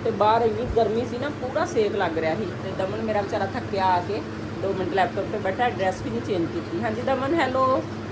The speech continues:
ਥੱਕ ਗਿਆ ਵਿਚਾਰਾ। ਤੇ ਕੜੀ ਚੌਲ ਬਣ ਗਏ ਨੇ ਤੇ ਕੜੀ ਚੌਲ ਖਾ ਲਓ ਹੁਣ,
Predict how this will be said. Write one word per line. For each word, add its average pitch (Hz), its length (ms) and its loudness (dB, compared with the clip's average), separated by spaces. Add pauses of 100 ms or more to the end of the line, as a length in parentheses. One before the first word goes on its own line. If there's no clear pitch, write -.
(2750)
ਥੱਕ - 220 2
ਗਿਆ 190 180 -2
ਵਿਚਾਰਾ। 185 320 -2 (280)
ਤੇ 135 60 -4
ਕੜੀ 202 320 0
ਚੌਲ 247 160 2
ਬਣ 226 240 2
ਗਏ 202 160 -2
ਨੇ 240 240 -2
ਤੇ 254 120 -2
ਕੜੀ 190 260 0
ਚੌਲ 214 160 0
ਖਾ 202 180 0
ਲਓ 156 140 0
ਹੁਣ, 190 220 -4